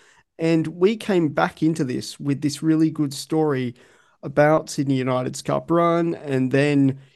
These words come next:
you know, as the league went on, we had a few really good games. The, the Big Blue, for example, you know, it, it was propped up, and there was just this really good vibe. And off the back of it, the Socceroos do what they do, and we still find a way, after all that,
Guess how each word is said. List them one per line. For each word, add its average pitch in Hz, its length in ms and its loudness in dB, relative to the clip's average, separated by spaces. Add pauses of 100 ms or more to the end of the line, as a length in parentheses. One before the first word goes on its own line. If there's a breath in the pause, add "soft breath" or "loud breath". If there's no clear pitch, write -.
(160)
you 160 100 0
know, 143 140 0
as 143 240 -2
the 139 120 -4
league 139 260 2
went 131 240 0
on, 165 180 2
we 147 80 2
had 123 100 0
a 120 40 -8
few 156 280 -2
really 143 320 2
good 139 300 0
games. 160 600 0
The, 131 200 -2
the 120 140 -2
Big 139 200 2
Blue, 156 200 2
for 160 120 -2
example, 165 460 -2
you 156 80 0
know, 160 100 0
it, 185 180 -4
it 208 100 -4
was 196 100 -6
propped 226 240 -6
up, 165 100 -2
and 185 80 -2
there 190 80 2
was 196 80 -4
just - 200 -10
this - 180 -8
really 226 220 2
good 185 160 0
vibe. 123 440 -2 (240 soft breath)
And 160 80 -2
off 156 120 -2
the - 80 -2
back 160 240 0
of 170 60 -2
it, - 100 -8
the 165 60 -12
Socceroos 190 480 0
do 160 120 0
what 143 120 -6
they 127 120 -2
do, 135 300 -2 (240 soft breath)
and 156 180 -2
we 190 100 2
still 208 600 2
find 202 420 0
a 202 60 4
way, 175 300 4
after 135 380 -2
all 180 220 2
that, 143 380 0